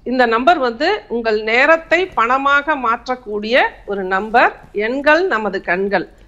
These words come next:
அதனால வந்து தானம் நிறைய கொடுங்க, இந்த நம்பரை வந்து எழுதுங்க. ஐம்பத்தி நான்கு முறை எழுதுங்க. நிச்சயமா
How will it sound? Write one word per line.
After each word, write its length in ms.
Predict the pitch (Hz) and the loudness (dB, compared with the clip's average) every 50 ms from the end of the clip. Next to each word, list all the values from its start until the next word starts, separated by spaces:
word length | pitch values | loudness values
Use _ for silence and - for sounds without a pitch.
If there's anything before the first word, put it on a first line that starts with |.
| - - | -14 -6
அதனால 280 | - 190 202 226 240 240 | -4 -2 0 0 2 0
வந்து 400 | 226 233 240 302 359 392 294 208 | 0 0 2 2 2 2 2 2
தானம் 440 | 214 214 220 247 294 339 381 370 | 2 4 6 6 6 6 4 4
நிறைய 400 | 320 247 226 220 254 277 285 277 | 4 4 2 4 4 2 2 2
கொடுங்க, 440 | 277 233 226 233 233 233 233 247 262 | 0 -2 -2 -2 0 0 0 2 2
இந்த 220 | 240 220 226 214 190 | 0 0 -2 -2 0
நம்பரை 380 | 185 190 226 240 294 294 262 | 0 -2 2 2 2 2 2
வந்து 200 | 226 226 220 262 | 0 -2 -2 -2
எழுதுங்க. 600 | 254 208 214 214 254 254 262 247 220 208 214 220 220 - - - - - - | 0 2 2 2 2 2 0 2 2 4 2 2 0 -4 -14 -20 -14 -4 0
ஐம்பத்தி 460 | 208 233 269 285 302 285 - 285 254 | 2 2 4 2 0 0 0 -2 0
நான்கு 320 | 247 220 214 220 208 208 | 2 2 2 0 -2 -2
முறை 280 | 190 214 233 277 277 220 | -2 0 2 2 4 4
எழுதுங்க. 500 | 208 202 220 214 214 202 202 202 196 214 | 4 2 2 0 0 0 0 0 -2 -4
நிச்சயமா 680 | 208 - - - 202 196 196 185 185 202 226 - | -6 -8 -6 -2 0 0 0 2 2 4 4 4